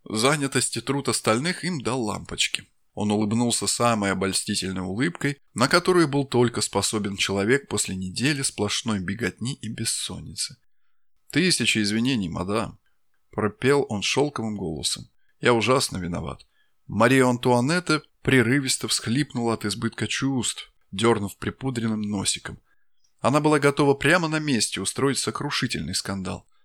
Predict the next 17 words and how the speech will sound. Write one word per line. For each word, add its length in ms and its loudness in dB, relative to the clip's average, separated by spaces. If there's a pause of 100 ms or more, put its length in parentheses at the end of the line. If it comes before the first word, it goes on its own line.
(160)
Но 240 -2
очень 360 2
кстати 440 2
для 160 0
Алексея 500 0
вспомнила, 720 0
что 200 -2
тот 400 -2 (160)
ежегодно 680 2
присылал 520 0
ей 100 -2
букет 380 -2
цветов 400 -2
на 100 -2
День 360 -2
всех 360 -2
умертвленных. 840 -8